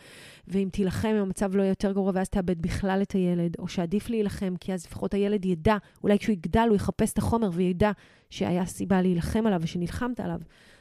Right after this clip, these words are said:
ושאתה רוצה אותו. ואז אולי זה יחזור בגיל יותר מאוחר. באמת שאין לדעת. הדבר אחד אני כן יודעת,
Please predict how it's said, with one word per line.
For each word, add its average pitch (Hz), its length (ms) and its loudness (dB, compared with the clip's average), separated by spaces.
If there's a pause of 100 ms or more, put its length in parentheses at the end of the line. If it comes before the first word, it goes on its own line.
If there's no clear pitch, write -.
(120)
ושאתה 180 280 -4
רוצה 170 320 -2
אותו. 190 300 -4 (920)
ואז 180 180 -2
אולי 175 180 0
זה 170 80 -2
יחזור 175 380 2
בגיל 170 260 0
יותר - 260 -2
מאוחר. 175 540 -2 (920)
באמת 214 300 2
שאין 175 1080 -2
לדעת. 170 540 -4
הדבר 190 320 -2
אחד 190 240 -4
אני 190 160 -4
כן 180 200 -4
יודעת, 160 640 -6